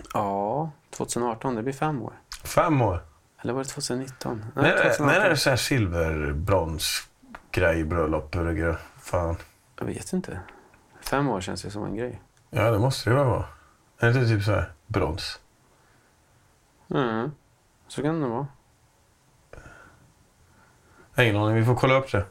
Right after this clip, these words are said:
Speaker 2: Vi googla.
Speaker 1: Jag måste tänka nu. Jason kom.
Speaker 2: Och han är kvar.
Speaker 1: Mm, men gifte vi oss tvåtusen arton eller tvåtusen nitton?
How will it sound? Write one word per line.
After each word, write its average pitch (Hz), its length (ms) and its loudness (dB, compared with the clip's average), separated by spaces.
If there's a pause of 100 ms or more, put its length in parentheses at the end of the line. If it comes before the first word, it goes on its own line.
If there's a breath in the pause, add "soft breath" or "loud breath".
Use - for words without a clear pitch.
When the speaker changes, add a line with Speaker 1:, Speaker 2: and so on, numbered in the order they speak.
Speaker 2:
Vi 120 100 2
googla. 123 540 4
Speaker 1:
Jag - 80 -2
måste 123 220 -4
tänka 104 380 -4
nu. 98 260 -4
Jason 139 460 -4
kom. 107 320 -4 (4000 loud breath)
Speaker 2:
Och 107 100 4
han 113 140 6
är 113 80 4
kvar. 82 300 2 (600)
Speaker 1:
Mm, 131 360 -4 (100)
men 120 300 0
gifte 131 280 -4
vi 123 80 2
oss 147 120 -2
tvåtusen 117 400 -6
arton 98 340 -4
eller 95 120 -6
tvåtusen - 340 -8
nitton? - 340 -10